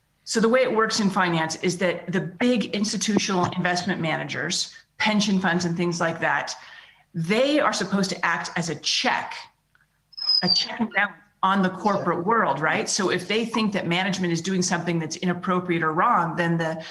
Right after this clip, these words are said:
the big institutional investment managers should say something. That's the whole point of shareholders, right? The problem is that the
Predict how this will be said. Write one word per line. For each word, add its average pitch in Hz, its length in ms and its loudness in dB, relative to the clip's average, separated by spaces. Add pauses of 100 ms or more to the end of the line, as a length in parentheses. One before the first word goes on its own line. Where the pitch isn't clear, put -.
(320)
the 165 320 0
big 220 240 2
institutional 190 760 0
investment 190 460 0
managers 160 560 -2
should 180 240 0
say 277 200 0
something. - 380 -4
That's 170 240 -2
the 196 60 -2
whole 180 140 0
point 170 240 0
of 160 60 -4
shareholders, 180 640 -2
right? 180 340 -2 (520)
The 165 80 -8
problem 226 480 2
is - 300 -6 (920)
that 196 340 0 (240)
the 175 460 2